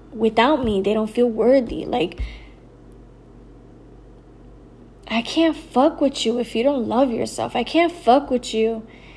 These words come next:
if you don't feel worthy. Like, I can't fuck with you if you're not on the fucking vibrational field I am anymore. Like, I cannot. I just can't do it anymore because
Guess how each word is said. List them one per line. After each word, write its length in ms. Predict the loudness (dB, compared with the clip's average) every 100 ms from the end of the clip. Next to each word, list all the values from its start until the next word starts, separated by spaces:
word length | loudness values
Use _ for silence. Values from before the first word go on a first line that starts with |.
| -20 -20 -20 -4
if 180 | -4 -2
you 140 | -2
don't 140 | -2 0
feel 220 | 0 0
worthy. 520 | 2 4 6 4 -2
Like, 240 | -4 -2
I 100 | -2
can't 320 | 0 2 2 2
fuck 400 | 4 4 6 2
with 240 | -2 0
you 160 | 2 4
if 180 | 2
you're 120 | 0 0
not 180 | 0
on 140 | -2 -2
the 100 | -4
fucking 680 | -4 -4 -4 -4 -4 -6 -2
vibrational 1040 | 2 2 2 -2 -6 -4 -4 -2 -2 -2
field 580 | -4 -8 -2 2 4 2 -4
I 320 | -4 -2 -2
am 280 | -2 -2 0
anymore. 540 | 0 0 -2 -4 -6 -4
Like, 240 | -6 -4
I 180 | -6 -6 -12
cannot. 1040 | -14 -8 -6 -4 -2 -2 0 0 0 -2 -6 -12 -20 -20 -18 -20 -20 -20 -20 -20 -20 -12 -2
I 240 | 2 2
just 380 | 2 -2 -4 -8
can't 420 | -6 -2 -2 -2
do 260 | 2 4 6
it 80 |
anymore 540 | 4 2 0 0 0 0
because 720 | -4 -2 -2 -2 -4 -6 -10